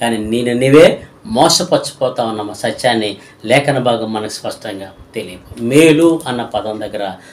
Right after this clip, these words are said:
అక్కడ రాయబడిన మాట, "కీడును విసర్జించడి, మేలు చేయడి." ఏం మేలు చేయాలి అని అంటే ఒక వ్యక్తికి ఎంత ఇచ్చినా తృప్తి ఉండదు, ఒక వ్యక్తికి ఎంత పెట్టినా తృప్తి ఉండదు. కానీ తృప్తి ఎప్పుడు కలుగుద్దంటే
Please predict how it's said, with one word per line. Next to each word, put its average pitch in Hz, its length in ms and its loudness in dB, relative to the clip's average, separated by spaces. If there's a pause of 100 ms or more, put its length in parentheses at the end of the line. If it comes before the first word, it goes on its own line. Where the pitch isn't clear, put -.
(180)
అక్కడ 113 180 -6
రాయబడిన 107 400 -2
మాట, 104 320 -10 (440)
"కీడును 196 420 2
విసర్జించడి, 139 840 -2 (340)
మేలు 113 280 -4
చేయడి." - 800 -12
ఏం 196 220 0
మేలు 214 220 6
చేయాలి 165 480 0
అని 113 100 -6
అంటే 107 420 -8 (400)
ఒక 131 160 0
వ్యక్తికి 160 420 0
ఎంత 139 200 -2
ఇచ్చినా 190 300 -2
తృప్తి 151 340 -8
ఉండదు, 110 240 -10 (260)
ఒక 120 140 -6
వ్యక్తికి 147 340 -2
ఎంత 131 280 -2
పెట్టినా 165 280 -2
తృప్తి - 320 -12
ఉండదు. - 220 -16 (840)
కానీ 127 220 2
తృప్తి 156 360 -2
ఎప్పుడు 156 220 0
కలుగుద్దంటే 113 800 -4